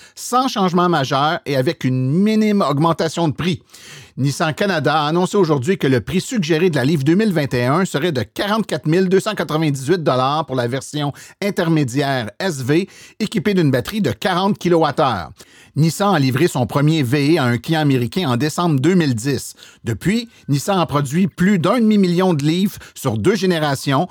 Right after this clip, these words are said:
dont cent quarante-huit mille ont été vendus aux États-Unis. S'il a fallu à Nissan beaucoup plus de temps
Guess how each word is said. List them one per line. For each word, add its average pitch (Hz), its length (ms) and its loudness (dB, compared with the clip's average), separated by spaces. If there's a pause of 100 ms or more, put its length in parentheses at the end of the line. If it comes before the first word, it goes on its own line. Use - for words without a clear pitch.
(120)
dont 131 240 2
cent 233 220 -4
quarante-huit 190 380 -2
mille 175 180 2
ont 143 80 2
été 131 160 0
vendus 147 260 0
aux 202 80 2
États-Unis. 131 580 0 (560)
S'il 120 200 -4
a 110 80 -2
fallu 151 260 2
à 143 60 0
Nissan 143 400 0
beaucoup 151 260 2
plus 175 260 2
de 135 120 -2
temps 156 320 0